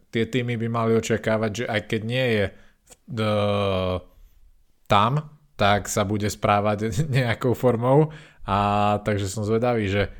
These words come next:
či náhodou aj West Hamu možno nejaký dištanc nedajú. Vravím, nemyslím si to, ale je to možné minimálne. Ale tak čo už, uvidíme sami.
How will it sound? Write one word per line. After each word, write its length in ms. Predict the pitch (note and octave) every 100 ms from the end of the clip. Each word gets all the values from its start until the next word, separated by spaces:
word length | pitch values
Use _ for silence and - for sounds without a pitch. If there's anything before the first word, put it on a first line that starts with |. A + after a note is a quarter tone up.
| -
či 200 | - A2+
náhodou 320 | A2 G#2 A2
aj 140 | G#2+ G#2
West 220 | G#2+ F2+
Hamu 320 | G2 G2 F#2+ F2+ _ _
možno 340 | - G#2 G2 G#2
nejaký 800 | G#2+ G#2 G2 G2+ G2 G2 G2 F#2
dištanc 720 | - C#3 G#2+ G#2+ G2 - G#2 G2
nedajú. 500 | G2 G2+ G2+ A#2 A#2+ - -
Vravím, 340 | A#2 G#2 G2
nemyslím 480 | G#2 A#2 B2 - C3+
si 220 | B2 C3
to, 180 | D3 C#3+
ale 400 | B2 A2 A2 F#2+ - _ _ _
je 160 | - G#2
to 220 | - G2+
možné 760 | G#2 G#2 F#2 F#2+ G2 A#2+ C#3 _ _ _
minimálne. 840 | G#2 G2 G2+ G2 G2+ G#2 A2+ B2+ B2+ - _ _ -
Ale 240 | G#2+ A2+
tak 240 | A2+ A#2+ -
čo 180 | - C#2
už, 320 | F2+ - - - _ _ _
uvidíme 560 | A#2 G#2+ G#2 G#2+ A2 F#2
sami. 560 | - A2+ G2 F#2 F#2